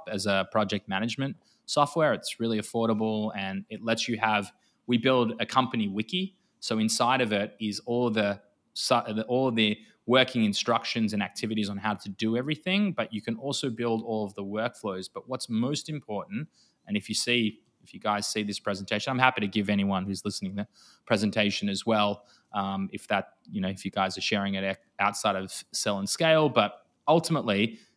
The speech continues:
having the defined storage method. So we have a numbering and naming convention for every aspect. So, and I'll give you, I'll try and give you guys some tangible examples. So let's say you have fifty S K Us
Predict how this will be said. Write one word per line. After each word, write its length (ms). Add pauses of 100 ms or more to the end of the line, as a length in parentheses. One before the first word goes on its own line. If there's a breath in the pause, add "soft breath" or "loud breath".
having 300
the 60
defined 360
storage 440
method. 300
So 120
we 120
have 140
a 40
numbering 640
and 220
naming 400
convention 580
for 160
every 260
aspect. 500
So, 220 (540 soft breath)
and 100
I'll 60
give 180
you, 300
I'll 100
try 180
and 80
give 100
you 80
guys 260
some 140
tangible 460
examples. 520
So 120
let's 200
say 120
you 120
have 380
fifty 400
S 140
K 200
Us 220